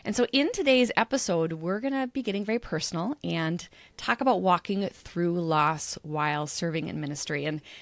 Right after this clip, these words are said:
normally, as all of you listeners know, I'll, I'll usually ask some questions in the beginning to let you get to know the guest, but we're gonna be diving pretty deeply into Dirk's story today. So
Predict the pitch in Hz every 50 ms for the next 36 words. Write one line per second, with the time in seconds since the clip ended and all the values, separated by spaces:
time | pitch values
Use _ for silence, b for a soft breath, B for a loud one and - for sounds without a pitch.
0 | b b b b b b b - 226 247 254 262 269 262 269 262 262 247 226 196
1 | 185 190 - - - 196 202 202 208 214 214 190 190 208 196 185 180 185 - -
2 | 185 175 180 190 214 226 226 226 226 226 - 190 185 180 180 - 185 185 190 190
3 | 226 269 262 233 262 262 247 247 - 196 190 190 - - 208 196 - - - 226
4 | 220 - - 233 226 214 220 220 214 - 185 - 294 285 196 185 - 208 170 156
5 | 170 190 175 - 196 175 180 - - 190 180 175 170 170 160 143 - 185 196 202
6 | - - - - 185 - 190 202 220 - 403 415 349 262 311 214 226 254 254 233
7 | - 220 196 175 - 175 185 - 190 190 180 170 - - 151 143 147 - - -
8 | 156 151 151 151 151 147 147 135 131 135 - 151